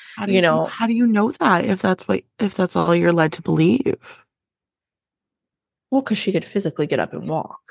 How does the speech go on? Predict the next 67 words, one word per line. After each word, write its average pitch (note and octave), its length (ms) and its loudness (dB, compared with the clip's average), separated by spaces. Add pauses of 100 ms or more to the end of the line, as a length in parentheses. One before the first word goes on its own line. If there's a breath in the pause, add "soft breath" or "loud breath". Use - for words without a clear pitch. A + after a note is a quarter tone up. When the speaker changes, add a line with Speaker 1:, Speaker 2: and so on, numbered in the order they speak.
(100)
Speaker 2:
You G3+ 120 2
know F#3 60 6
what F3 100 4
I E3+ 40 4
mean? E3 300 -2 (1080)
Speaker 1:
But - 180 -2
who C4+ 380 2
even G#4+ 200 2
thinks F#4 360 0
to D#4+ 120 2
do B3 260 4
that F#3 280 4
if G3+ 180 -2
you A3 120 2
know A3 220 2
that G#3+ 140 -2
you, G3 180 -10 (120)
like, G3 200 -4
if G3+ 120 -6
you're G3 240 4
led F3+ 240 2
to - 80 -16
believe F#3 220 0
that - 100 -4
you - 100 -8
can't? G#3 480 -8
Speaker 2:
Yeah, F3 440 2 (260)
I'm G#3 140 0
not G#3+ 180 0
sure. - 160 0
And B3+ 160 4
I C#4 80 2
know E4+ 240 -2
in B3+ 160 -4
the B3+ 100 -4
act, E3+ 340 -2
I F#3 40 -2
don't F#3+ 180 -2
know F#3+ 160 0
how F3 180 0
real E3 180 2
this E3 180 -2
is E3 100 -2
'cause - 120 -4
I E3 80 4
haven't E3+ 200 0
read E3 160 2
it D3+ 60 0
anywhere D#3+ 340 0
else, - 220 0
but F3 160 0
in F3 80 2
the F3+ 120 0
act, D#3+ 320 0
it - 100 -6
showed E3 320 0
her F3 180 0
finding E3 480 0
her E3 160 0
birth D#3+ 240 0
certificate D3+ 640 -2
and D#3+ 120 -6
figuring E3 440 0
out D#3 160 0
that D#3+ 140 -2
she - 180 0
was D3+ 320 0